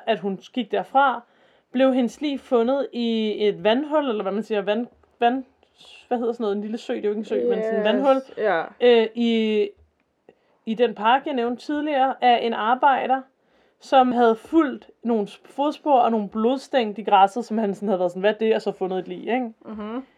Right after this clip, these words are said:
Speaker 1: Myndighederne mente, at Ashford, hun var blevet seksuelt overfaldet og druknet. Og så blev Thornton, altså kæresten her, retsforfulgt for hendes mor. Han indrømmede at have haft sex med hende her, øh, kvinden, var jeg ved at sige, offeret, før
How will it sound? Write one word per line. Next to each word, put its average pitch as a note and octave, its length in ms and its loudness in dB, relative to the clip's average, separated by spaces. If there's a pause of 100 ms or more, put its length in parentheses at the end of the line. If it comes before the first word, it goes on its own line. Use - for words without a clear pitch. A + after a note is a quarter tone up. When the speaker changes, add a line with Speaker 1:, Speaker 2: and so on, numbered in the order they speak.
(500)
Speaker 1:
Myndighederne D4+ 640 4
mente, B3+ 340 0
at B3 120 2
Ashford, B3 420 4
hun A3+ 140 -4
var G#3 60 0
blevet G3+ 160 0
seksuelt A#3+ 420 -2
overfaldet B3+ 640 2
og G3 160 -6
druknet. F3+ 440 -4 (640)
Og A#3 120 2
så B3+ 160 0
blev B3 380 0
Thornton, A#3+ 360 2
altså G3+ 160 -4
kæresten A#3+ 400 2
her, A#3+ 300 0
retsforfulgt A3 600 0
for A#3+ 80 -4
hendes A#3 200 -4
mor. F#3+ 260 -8 (1040)
Han C#4 180 0
indrømmede D4 600 2
at A3 100 2
have G3 160 -6
haft G3 200 -2
sex F4 360 0
med D4+ 100 -2
hende A3+ 180 0
her, G3 200 -2 (320)
øh, G3+ 500 0
kvinden, A#3 340 -2
var C4 60 4
jeg A3 100 4
ved G3+ 60 -2
at G#3 80 -4
sige, G#3+ 260 -4 (100)
offeret, C4 360 -2 (420)
før C#4+ 540 4